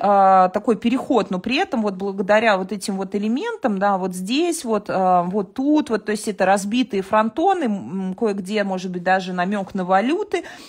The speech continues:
мы можем уже посмотреть, что меняется. Вот так же из Италии это тоже относится к времени Ренессанса, но мы видим валюты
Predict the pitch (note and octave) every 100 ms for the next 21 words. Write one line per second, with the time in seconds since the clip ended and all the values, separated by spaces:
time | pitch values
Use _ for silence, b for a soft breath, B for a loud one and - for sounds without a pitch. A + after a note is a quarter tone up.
0 | B F3 G3+ C#4 B3 A#3 A#3 F#3 F3 G3+
1 | G#3 - F#3 F3+ F#3+ G#3+ - B _ _
2 | _ _ - - - - G#3 G#3 G#3 G3+
3 | G#3+ A3 G3 F#3+ E3+ - E3+ F#3+ G#3+ G#3
4 | G3 F#3 F3+ G#3 A3 G3+ F3+ D#3+ D#3+ F3+
5 | F#3 B3+ A#3+ F#3 D#3+ B B - F3 G#3+
6 | G3+ - - G3+ F#3 - E3+ F#3+ G#3 F#3+
7 | F3 E3+ F#3+ A3 - F4 A4+ - D4 A#3
8 | A3+ A#3 A3+ F#3+ F#3+ F3+ G3 A3+ E4 A4
9 | -